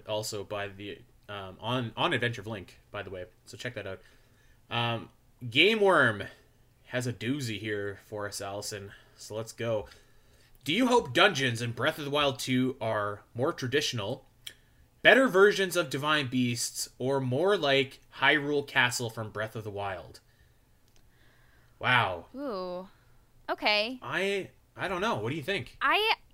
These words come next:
Speaker 2: you know what's, I, I'm kind of having an interesting thought of Breath, like, Hyrule Castle from Breath of the Wild, because you cu-, you went in there and it felt a little bit more traditional because you had, it was a bigger space.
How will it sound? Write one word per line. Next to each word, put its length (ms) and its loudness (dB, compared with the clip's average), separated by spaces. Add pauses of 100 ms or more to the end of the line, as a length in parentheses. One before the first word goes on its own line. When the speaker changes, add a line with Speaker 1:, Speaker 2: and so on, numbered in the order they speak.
(460)
Speaker 2:
you 120 -4
know 140 2
what's, 300 -4 (120)
I, 260 -16
I'm 100 -8
kind 320 -2
of 120 -4
having 480 -2
an 220 -6
interesting 580 -8
thought 340 0
of 360 -2
Breath, 320 -2
like, 220 0
Hyrule 300 -2
Castle 360 -2
from 160 -14
Breath 220 -6
of 60 -12
the 60 -8
Wild, 340 -2
because 420 -4 (480)
you 160 -6
cu-, 160 -8 (140)
you 180 -4
went 180 -2
in 160 0
there 260 -2
and 120 -2
it 120 -4 (100)
felt 320 0 (100)
a 60 -2
little 200 -4
bit 200 -6
more 180 -6
traditional 720 -8
because 340 -10
you 80 -10
had, 320 2
it 220 -2
was 180 -2
a 40 -6
bigger 440 -2
space. 720 -8